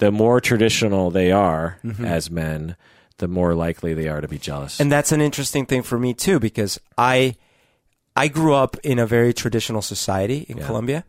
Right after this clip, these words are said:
Speaker 1: right.
Speaker 2: and where actually a lot of men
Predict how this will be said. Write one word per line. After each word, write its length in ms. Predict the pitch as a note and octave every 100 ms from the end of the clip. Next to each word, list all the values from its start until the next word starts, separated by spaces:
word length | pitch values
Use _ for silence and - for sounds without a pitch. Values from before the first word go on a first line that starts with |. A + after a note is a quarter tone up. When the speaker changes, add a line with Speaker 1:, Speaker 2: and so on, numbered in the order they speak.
| _
Speaker 1:
right. 160 | - C#2 _ -
Speaker 2:
and 400 | C#3+ C#3 C3 B2 _ _ _
where 600 | B2 B2+ B2+ B2 A#2+ A#2+ -
actually 720 | A#2+ E3+ - F3 D3 A#2+ G#2 - _ _ _ _ _
a 80 | -
lot 220 | B2+ D3
of 80 | F3
men 460 | E3 D#3+ D3+ D3